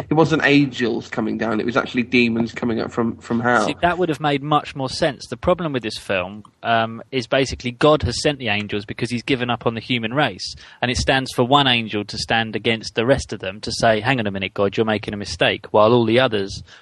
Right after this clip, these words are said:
Speaker 2: uh, come down and say, "No, we'll do what God's told us to do." And I was like, "Well, it's c-, ridiculous." If it had been demons, where they'd come to attack the hum-, humanity and, you know, God had sent an angel down to protect us, it would have made complete sense.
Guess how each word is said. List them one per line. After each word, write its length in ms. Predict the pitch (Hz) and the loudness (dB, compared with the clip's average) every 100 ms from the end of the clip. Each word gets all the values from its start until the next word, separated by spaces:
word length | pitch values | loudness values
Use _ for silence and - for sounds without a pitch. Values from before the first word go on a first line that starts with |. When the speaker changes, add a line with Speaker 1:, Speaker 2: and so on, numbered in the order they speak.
| _ 110 | _ 0
Speaker 2:
uh, 240 | 104 104 | 2 0
come 200 | - 127 | -2 0
down 100 | 110 | 0
and 100 | 107 | 0
say, 160 | - 110 | 2 0
"No, 180 | 110 107 | 4 4
we'll 200 | 110 107 | 4 4
do 180 | 110 104 | 2 0
what 160 | 101 | 0
God's 240 | 107 104 - | 0 -2 0
told 220 | 156 127 | 0 0
us 80 | - | -4
to 80 | 98 | -10
do." 200 | 92 110 - - - | -10 -14 -16 -20 -6
And 120 | 117 143 | 2 4
I 40 | |
was 140 | 143 | 6
like, 140 | 139 120 | 4 2
"Well, 180 | 139 147 | 2 2
it's 180 | - - - | 0 -12 -14
c-, 80 | - | -8
ridiculous." 640 | 165 180 143 - 95 98 - - - _ | -4 -2 -2 -4 -8 -8 -10 -14 -20 _
If 160 | - - | 0 2
it 40 | |
had 120 | 151 | 2
been 180 | 151 135 | 2 0
demons, 580 | - 160 143 98 104 113 | 2 2 2 -2 -6 2
where 180 | 120 113 | 4 6
they'd 180 | 131 - | 2 0
come 220 | 123 113 | -6 -6
to 160 | - 110 | -2 -2
attack 500 | - 117 - - _ - _ | 0 0 0 -6 _ -20 _
the 100 | 110 | -8
hum-, 240 | - 110 104 | -6 -8 -8
humanity 720 | - 113 110 110 - 107 104 | -8 -2 -2 -2 0 2 2
and, 260 | 104 101 - _ | -2 -10 -20 _
you 80 | 110 | -4
know, 140 | 101 | -2
God 220 | 98 123 | 2 2
had 100 | 117 | 2
sent 160 | 127 110 | -2 -2
an 80 | 117 | -2
angel 280 | 110 110 | -2 -2
down 220 | 104 104 104 | 0 0 -2
to 80 | |
protect 460 | - - 143 - - | -12 -2 -2 -2 -8
us, 240 | 92 - - _ _ | -10 -10 -18 _ _
it 120 | 127 | 0
would 120 | 127 | 2
have 140 | 135 123 | 0 0
made 160 | 127 | -2
complete 420 | - 123 151 131 - | -2 0 2 2 0
sense. 480 | 147 104 - - | -4 -4 -12 -20